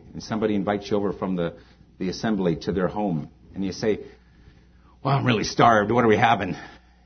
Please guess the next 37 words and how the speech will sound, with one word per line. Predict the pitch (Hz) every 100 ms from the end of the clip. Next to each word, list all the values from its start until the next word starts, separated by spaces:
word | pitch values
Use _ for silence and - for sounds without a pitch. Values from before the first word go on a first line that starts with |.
| _ - - _
And | 98 98
they | 98
say, | - 107
"Well, | 110 123
you | 117
know, | 117 120
we're | 104
having | 120 110 101 87
leftovers." | 110 123 - 107 85 73 - - - _ _ _ _ _
And | 175
you | 160
say, | 143
"Okay, | 156 196 123
well, | 117 120
sometimes | 175 - 151 123
leftovers | 127 - 120 110
are | 104
better | 107 117 101
the |
second | 98 143 135 98
day | 98 98
than | 101 98
the | 90
first | - 160 156 -
day, | 82 95
pizza | - 120 120 113 110 120
or | 90 78
cold | - 123 120
pizza | 123 113 104
at | -
that, | 101 120 95
or | 82
so | - 156
maybe | 202 180
not | 139 -
so | 98
bad." | 85 82 98